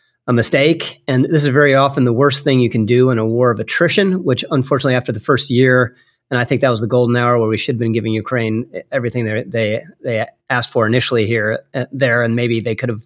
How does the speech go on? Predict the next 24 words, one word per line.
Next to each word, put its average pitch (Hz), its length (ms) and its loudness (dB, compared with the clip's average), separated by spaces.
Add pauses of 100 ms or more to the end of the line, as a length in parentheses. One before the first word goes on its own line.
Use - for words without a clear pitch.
really 135 220 0
pushed - 260 -6
the 127 80 -4
Russians 120 280 -2
all 117 120 0
the 117 60 0
way 113 100 0
back. 123 280 -2 (300)
But 156 60 2
once 202 180 4
you're 175 120 4
in 151 60 4
a 147 40 6
war 151 180 4
of 135 220 2
attrition, 139 420 0
throwing 160 320 2
yourself 127 520 2
against 120 360 -2
deeply 131 320 2
dug 113 240 0
in 110 160 0
forces 113 640 0
is, 127 140 -4